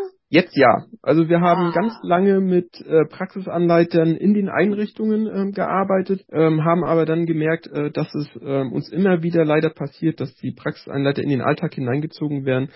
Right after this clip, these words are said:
Speaker 1: Und da haben wir gesagt, da müssen wir jetzt halt ein, ähm, Ende finden, um die Pflegeausbildung halt in einem hohen Niveau durchführen zu können. Haben jetzt, ähm, zentralisierte Praxisanleitung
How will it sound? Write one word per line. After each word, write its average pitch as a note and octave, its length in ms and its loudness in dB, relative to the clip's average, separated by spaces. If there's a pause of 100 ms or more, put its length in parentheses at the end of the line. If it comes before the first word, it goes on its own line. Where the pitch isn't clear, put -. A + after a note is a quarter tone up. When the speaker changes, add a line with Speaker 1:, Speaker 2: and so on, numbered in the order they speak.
Speaker 1:
Und - 60 -4
da A#2+ 80 2
haben C3 100 0
wir B2 60 -6
gesagt, B2+ 220 -2
da B2+ 40 -2
müssen C#3 280 -4
wir C#3 80 0
jetzt - 200 -4
halt B2+ 180 -2
ein, A#2+ 220 -2
ähm, A#2+ 260 -4
Ende D#3 240 0
finden, D3+ 400 -4
um B2+ 200 -2
die A#2+ 320 -2 (140)
Pflegeausbildung C3 920 -2
halt B2 160 0
in B2 100 -2
einem B2 220 -2
hohen D#3+ 220 0
Niveau C#3 280 -2
durchführen D3 380 -4
zu A#2+ 140 -10
können. B2 280 -4
Haben C3 140 -2
jetzt, A#2+ 320 -8
ähm, A#2 240 -4
zentralisierte B2+ 680 -6
Praxisanleitung B2 840 -4